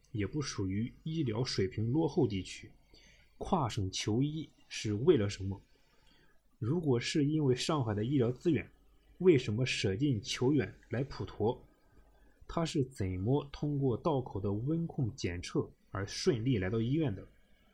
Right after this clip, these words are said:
我让你们好好再问问，就是因为这三个疑问。年轻的队员们对他佩服得五体投地，纷纷留言：“老法师的实战经验实在太丰富了，受益匪浅。”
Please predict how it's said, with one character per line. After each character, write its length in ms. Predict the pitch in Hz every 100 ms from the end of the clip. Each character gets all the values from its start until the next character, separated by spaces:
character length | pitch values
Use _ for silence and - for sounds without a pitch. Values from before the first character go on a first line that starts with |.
| _ _ _ _ _ -
我 120 | 113
让 160 | 135 120
你 60 |
们 180 | 104 117
好 260 | - 104 95
好 120 | 117
再 140 | 131
问 260 | 135 165 104
问， 140 | 90 - _ _
就 160 | 143
是 140 | 113 113
因 180 | 123 120
为 100 | 107
这 180 | 107 95
三 320 | - 156 147
个 100 | 101
疑 180 | 87 107
问。 160 | 117 - - - - - _ _ _ _
年 260 | 107 117 147
轻 200 | - 165
的 160 | 131
队 200 | 110 147
员 180 | 110 98
们 240 | 117 95 92 -
对 140 | 135
他 140 | 120
佩 260 | 123 - 151
服 140 | -
得 120 | 104 95
五 200 | 101 139
体 140 | 117
投 200 | - 101
地， 260 | 165 110 - _ _ -
纷 260 | - 143 131
纷 140 | 127
留 160 | 110 110
言 240 | 95 101 - _ _ - -
：“老 140 | 113
法 220 | 139 95
师 140 | 95 127
的 180 | 117 101
实 160 | -
战 180 | 120 117
经 160 | 113 123
验 140 | 104
实 120 | -
在 160 | 107 113
太 200 | - 131
丰 260 | - 123 131
富 140 | 113
了， 100 | 95 _ _ _ - - -
受 320 | - 160 123
益 120 | 131
匪 220 | 117 -
浅。” 220 | 139 -